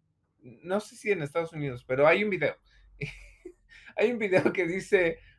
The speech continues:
"When the Batman theme song, eh, sounds", y lo pone, o sea, que, y la, la presentadora fastidió a otro de los presentadores, a su, a su co-host,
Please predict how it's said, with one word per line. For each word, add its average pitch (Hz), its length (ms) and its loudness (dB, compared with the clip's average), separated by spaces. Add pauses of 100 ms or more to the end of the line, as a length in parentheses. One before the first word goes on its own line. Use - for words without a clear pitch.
(160)
"When 175 280 -4
the 175 160 4
Batman 165 1300 -2 (100)
theme 170 220 -2
song, 196 420 0 (580)
eh, 120 540 -2
sounds", 139 500 0
y 143 140 6
lo 147 240 6
pone, 185 240 8
o 139 80 4
sea, 147 180 6
que, 131 120 0
y 147 140 2
la, 147 420 6
la 147 160 4
presentadora 160 640 4
fastidió 147 760 0
a 123 180 4
otro 143 340 2
de 135 80 0
los 113 180 -8
presentadores, 123 720 -4
a 113 100 -4
su, 110 320 -14 (560)
a 120 160 -2
su 123 240 -8
co-host, 135 580 0